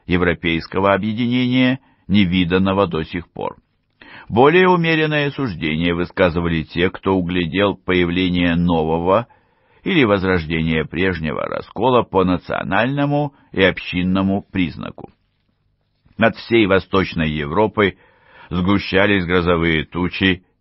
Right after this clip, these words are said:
экономического провала и волнений его сопровождающих. Раскрепощение шло своим чередом, но касалось оно народов и их сообществ,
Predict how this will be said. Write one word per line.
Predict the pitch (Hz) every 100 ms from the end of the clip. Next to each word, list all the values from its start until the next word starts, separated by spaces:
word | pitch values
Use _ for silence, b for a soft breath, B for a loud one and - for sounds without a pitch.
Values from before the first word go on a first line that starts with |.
| _ _
экономического | 101 107 95 92 95 92 - 90 85 80
провала | 90 82 87 82 80
и | 76
волнений | 76 73 78 82 87 98 90
его | 85 80 85 80
сопровождающих. | - 82 87 85 80 - 50 50 - - - _ _ _ _ _ -
Раскрепощение | 120 - 123 113 110 - 151 160 92 85 73
шло | - 95 101 87
своим | 78 76 55 62
чередом, | - - - 107 127 - b b
но | 104 123
касалось | 120 110 156 185 160 143 -
оно | 85 85 87 78
народов | 90 90 110 135 127 120 - _ _
и | 104 110
их | 95
сообществ, | - 82 82 85 - 139 - _